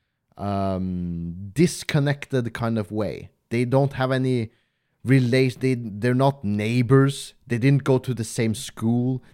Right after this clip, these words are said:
They didn't go to the same party. They're just a person they saw on the internet,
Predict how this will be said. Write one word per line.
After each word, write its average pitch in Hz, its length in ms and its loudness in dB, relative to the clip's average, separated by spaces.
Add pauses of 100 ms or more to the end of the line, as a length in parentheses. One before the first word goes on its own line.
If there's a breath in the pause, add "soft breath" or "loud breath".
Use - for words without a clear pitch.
They 123 80 2
didn't 135 260 2
go 123 140 4
to 120 160 -6
the 104 100 -6
same 107 260 -4
party. 113 460 -2 (180 loud breath)
They're 117 120 -4
just 139 280 -4
a - 60 -14
person 147 640 0
they 127 120 0
saw - 680 -6
on 110 160 -4
the 101 100 -2
internet, 80 460 -8